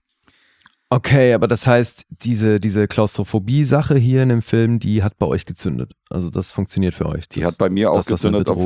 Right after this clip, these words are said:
Speaker 1: Bedrohung
Speaker 2: ich eigentlich nicht
Speaker 1: darstellt.
Speaker 2: klaustrophobische oder Höhenangst habe oder sonst irgendwas in der Richtung. Aber das war schon fies hier, das zu sehen, dass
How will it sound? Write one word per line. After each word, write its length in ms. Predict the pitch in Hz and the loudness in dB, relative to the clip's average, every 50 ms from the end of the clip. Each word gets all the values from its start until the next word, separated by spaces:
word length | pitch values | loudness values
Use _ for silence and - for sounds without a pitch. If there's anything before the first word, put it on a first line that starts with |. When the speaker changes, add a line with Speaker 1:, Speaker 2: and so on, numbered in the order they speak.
| 90 101 | 0 2
Speaker 1:
Bedrohung 80 | 101 104 | 0 0
Speaker 2:
ich 200 | 98 - - - | -4 -4 -6 -6
eigentlich 120 | - 87 90 | -6 -6 -6
nicht 100 | 90 - | -6 -4
Speaker 1:
darstellt. 160 | 82 90 - | -4 -4 -2
Speaker 2:
klaustrophobische 680 | - - 92 87 - 90 - - 92 90 85 82 - 80 | -2 -4 -4 -4 -4 -8 -4 -2 -2 -2 -2 -4 -4 -6
oder 220 | 78 78 78 76 | -4 -4 -4 -4
Höhenangst 400 | - 82 80 80 62 73 78 - | -4 -4 -4 -4 -4 -6 -6 -6
habe 160 | 73 71 69 76 | -6 -6 -4 -4
oder 100 | 76 78 | -6 -6
sonst 260 | 71 65 82 - - | -6 -8 -8 -8 -10
irgendwas 260 | 57 - 69 - - | -14 -14 -14 -14 -12
in 60 | 67 | -10
der 80 | 60 58 | -10 -10
Richtung. 360 | 71 - - 76 73 - - | -12 -12 -12 -12 -12 -10 -8
Aber 460 | - 62 71 73 71 71 69 69 62 - _ _ _ _ | -8 -6 -6 -4 -6 -4 -6 -6 -8 -12 _ _ _ _
das 240 | - 73 - - - | -10 -10 -10 -8 -8
war 100 | 62 71 | -8 -8
schon 160 | - - 78 | -8 -10 -12
fies 300 | - - 80 78 76 - | -10 -8 -8 -8 -8 -8
hier, 140 | - 60 53 | -8 -10 -10
das 200 | 53 60 - - | -10 -10 -10 -12
zu 80 | - - | -14 -10
sehen, 340 | - 65 64 65 60 55 53 | -8 -6 -6 -6 -8 -10 -10
dass 300 | 57 - - - - | -10 -10 -12 -12 -14